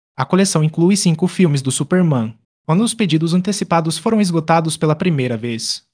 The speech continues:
Os pedidos antecipados se esgotaram rapidamente após o lançamento em vinte e dois de julho.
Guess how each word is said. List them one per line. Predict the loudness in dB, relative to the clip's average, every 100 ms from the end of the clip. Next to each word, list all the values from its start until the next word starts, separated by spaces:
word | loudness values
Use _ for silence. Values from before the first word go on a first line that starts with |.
| _ _ _
Os | -8 -6
pedidos | -2 0 2 2
antecipados | 2 0 -2 0 2 2 2 0
se | -2
esgotaram | 0 -2 0 0 2
rapidamente | 0 0 -2 0 0 -2
após | -2 -2 0 2
o |
lançamento | 2 2 2 0 0 -2
em |
vinte | -2 -2 -2
e | -2
dois | 0 0
de | 0
julho. | 0 -2 -4 -12